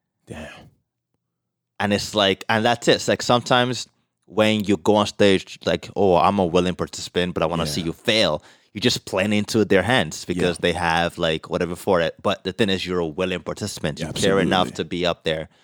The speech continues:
Speaker 2: whether to want to see the trick or to wanna see the trick fail.
Speaker 1: Yeah.
Speaker 2: But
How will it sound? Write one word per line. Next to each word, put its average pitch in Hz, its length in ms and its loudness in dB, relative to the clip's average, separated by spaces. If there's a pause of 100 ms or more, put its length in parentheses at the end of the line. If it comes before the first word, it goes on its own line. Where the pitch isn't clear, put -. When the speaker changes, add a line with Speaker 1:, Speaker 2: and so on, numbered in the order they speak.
(200)
Speaker 2:
whether 90 240 4
to 87 580 0
want 95 400 2
to 139 60 -2
see 160 120 0
the 156 100 4
trick 170 340 2 (300)
or 92 260 6
to - 180 -4
wanna 92 280 0
see - 160 -10
the 92 60 -4
trick - 240 -6
fail. 87 460 2
Speaker 1:
Yeah. 78 280 -10
Speaker 2:
But 85 280 -2